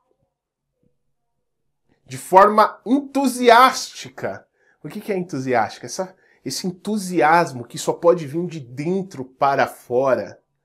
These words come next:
Esse entusiasmo que só pode vir de uma forma feliz, de vida que tem dentro de você para com o próximo.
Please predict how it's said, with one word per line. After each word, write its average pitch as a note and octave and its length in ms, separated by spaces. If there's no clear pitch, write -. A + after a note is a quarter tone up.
Esse A#2+ 220
entusiasmo E3 1000
que - 140
só D3+ 180
pode F3 420
vir D#3+ 380
de C3 80
uma D3+ 180
forma E3 640
feliz, C#3+ 600
de B2 120
vida C#3+ 680
que - 140
tem D3 180
dentro C#3+ 340
de B2 140
você A#2+ 340
para D3+ 360
com F#3 560
o - 160
próximo. C#3+ 880